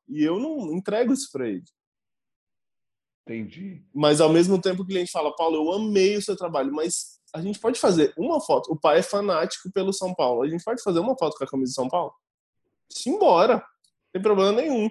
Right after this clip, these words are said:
Speaker 1: <laughs> Entendeu?
Speaker 2: Entendi. É, e só que você não posta, né? É isso que eu tô falando. A gente fala
Speaker 1: Eu não posto.
Speaker 2: te fala pra pessoa levar,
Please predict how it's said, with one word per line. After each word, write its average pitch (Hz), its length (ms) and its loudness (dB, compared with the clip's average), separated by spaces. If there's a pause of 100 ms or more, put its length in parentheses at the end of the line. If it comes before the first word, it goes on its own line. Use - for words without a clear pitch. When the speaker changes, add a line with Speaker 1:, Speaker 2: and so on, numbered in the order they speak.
(240)
Speaker 1:
<laughs> - 400 -6 (560)
Entendeu? 135 520 2 (360)
Speaker 2:
Entendi. 98 420 -8 (420)
É, 135 200 2
e 107 40 -8
só 170 200 2
que 170 80 -14
você 202 140 2
não 226 120 0
posta, 208 420 2
né? 117 140 -2
É - 40 -2
isso 120 120 -8
que 165 60 -2
eu 156 60 0
tô 185 120 -2
falando. 139 300 -2
A 113 60 -2
gente 127 300 -8
fala 139 280 4
Speaker 1:
Eu 170 80 8
não 175 100 4
posto. 185 420 2 (420)
Speaker 2:
te 147 120 -6
fala 180 420 6
pra 175 160 2
pessoa 147 380 0
levar, 123 580 0